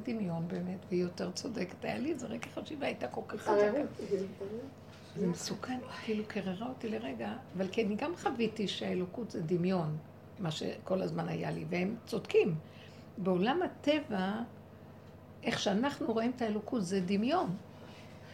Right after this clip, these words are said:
Speaker 1: אז הם אומרים, "אנחנו לא רוצים דמיון, תתן לנו הצורות המוחשיות, וזהו, ואין יותר כלום." ויש משהו צודק, אבל אם אנחנו נגשר גם את זה, מוכרח להיות משהו שמחיה את ה-,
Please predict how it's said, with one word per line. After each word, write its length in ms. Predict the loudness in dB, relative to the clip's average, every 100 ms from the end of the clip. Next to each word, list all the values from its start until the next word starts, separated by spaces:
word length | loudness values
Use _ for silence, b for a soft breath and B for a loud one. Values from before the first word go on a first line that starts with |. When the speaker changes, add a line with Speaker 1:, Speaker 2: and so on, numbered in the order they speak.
| B
Speaker 1:
אז 140 | 6
הם 140 | 8 8
אומרים, 240 | 8 8
"אנחנו 220 | 6 6
לא 60 | 6
רוצים 260 | 6 4 2
דמיון, 300 | 4 4 8
תתן 120 | 6
לנו 500 | 8 6 6 6 6
הצורות 400 | 6 6 8 8
המוחשיות, 600 | 6 6 6 8 8 8
וזהו, 240 | 8 8 8
ואין 140 | 8 6 6
יותר 240 | 4 6
כלום." 240 | 8 8 6 -4 -16 -16 -16 -16 -18 -18 -16 -14 -4
ויש 220 | -2 -2
משהו 240 | -2 -4 -2
צודק, 380 | -2 0 0 2
אבל 220 | 2 2 0
אם 120 | 0 0 2
אנחנו 320 | 0 0 2
נגשר 440 | 2 4 2 0 2
גם 220 | 4 4
את 120 | 4 2
זה, 180 | 4 4 0 -6 -16 -18 B B B B -6
מוכרח 320 | 0 0 4
להיות 280 | 8 8 6
משהו 200 | 2 0
שמחיה 600 | 0 0 2 2 4 2
את 160 | 0
ה-, 200 | -2 0